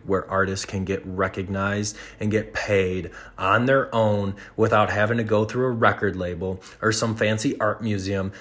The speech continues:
that's just ripping these talented people off, taking eighty percent of the profits and giving them a measly twenty percent.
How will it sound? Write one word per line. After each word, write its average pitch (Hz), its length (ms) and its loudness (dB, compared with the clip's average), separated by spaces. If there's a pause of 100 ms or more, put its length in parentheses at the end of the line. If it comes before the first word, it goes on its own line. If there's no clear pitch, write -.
(140)
that's - 200 2
just 110 200 0
ripping 120 580 2
these 123 180 2
talented 110 520 0
people 113 320 2
off, 90 240 0
taking 104 360 -2
eighty 117 220 0
percent 107 340 0
of 98 60 0
the 95 80 0
profits 92 480 -2
and 87 140 -4
giving 90 180 -2
them 87 160 -4
a 85 60 -6
measly 87 360 -6
twenty 85 300 -6
percent. 78 380 -10